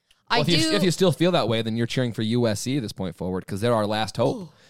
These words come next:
Speaker 1: If that's how you really feel, Bryn.
Speaker 2: Barf in
Speaker 1: Hmm.
Speaker 2: my mouth. God, no, I, no, it,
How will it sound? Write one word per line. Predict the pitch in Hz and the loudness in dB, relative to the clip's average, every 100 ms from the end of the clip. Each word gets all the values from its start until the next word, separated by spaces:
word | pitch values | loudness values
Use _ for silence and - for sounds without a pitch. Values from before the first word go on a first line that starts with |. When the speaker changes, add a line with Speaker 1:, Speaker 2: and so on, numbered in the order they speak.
| _ - 156 | _ -8 -4
Speaker 1:
If | 147 | -2
that's | 139 147 | -2 0
how | 156 | 0
you | 151 151 | 2 2
really | 135 147 151 | 0 0 0
feel, | - 170 135 101 - | 0 0 0 -4 -6
Bryn. | 98 95 95 113 _ _ _ - | -6 -4 -6 -10 _ _ _ -20
Speaker 2:
Barf | 185 302 | -16 -12
in | 208 | -10
Speaker 1:
Hmm. | 190 | -10
Speaker 2:
my | 147 | -14
mouth. | 151 156 180 247 359 175 - - - _ | -16 -20 -16 -12 -10 -10 -14 -20 -20 _
God, | - 190 294 175 196 | -20 -18 -12 -10 -8
no, | 202 185 | -4 0
I, | 190 208 - - - | 0 0 -4 -14 -2
no, | 247 214 - | 2 2 0
it, | 185 - | -4 -4